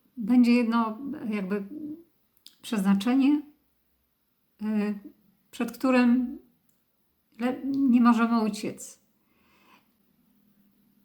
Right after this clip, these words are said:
Trochę jest ciężkie. Mm, jednak Bóg właśnie tak, mm,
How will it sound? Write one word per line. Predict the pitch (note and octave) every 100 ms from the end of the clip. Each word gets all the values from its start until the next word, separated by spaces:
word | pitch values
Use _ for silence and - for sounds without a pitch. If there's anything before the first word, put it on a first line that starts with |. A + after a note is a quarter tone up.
| _ _ _ _ _ _ - -
Trochę | - A#3+
jest | A#3 A#3+
ciężkie. | - A#3+ A#3 - - A3+ G#3 F#3+ - _ _ _ _ _ _ _ _ _ _ _ _ _ _ _ _ _ - A3+
Mm, | G#3+ G#3+ G#3 C#4+
jednak | A3+ G#3+ G#3+ F#3+
Bóg | F#3+ A#3+ A#3 - -
właśnie | B3+ A3 - G#3
tak, | A3+ G#3+ G#3+ - _ -
mm, | B3+ B3 G3